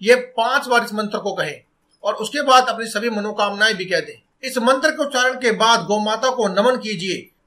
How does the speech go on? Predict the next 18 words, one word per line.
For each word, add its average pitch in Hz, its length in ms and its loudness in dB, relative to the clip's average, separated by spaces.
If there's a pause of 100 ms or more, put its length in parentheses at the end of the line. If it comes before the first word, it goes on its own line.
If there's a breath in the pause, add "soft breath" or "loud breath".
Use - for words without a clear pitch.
और 226 180 4
मन 233 260 2
में 294 120 4
अपनी 233 280 0
सभी 233 200 -4
मनोकामना 220 560 -2
कह 175 240 -2
दीजिए। 175 420 -6 (320)
ऐसा 220 240 2
करने 254 400 2
से 220 320 -4 (220)
आपकी 220 240 2
मनोकामना 226 560 2
शीघ्र 254 380 -2
पूर्ण 240 260 -4
हो 214 80 0
जाती 220 300 0
है - 260 -6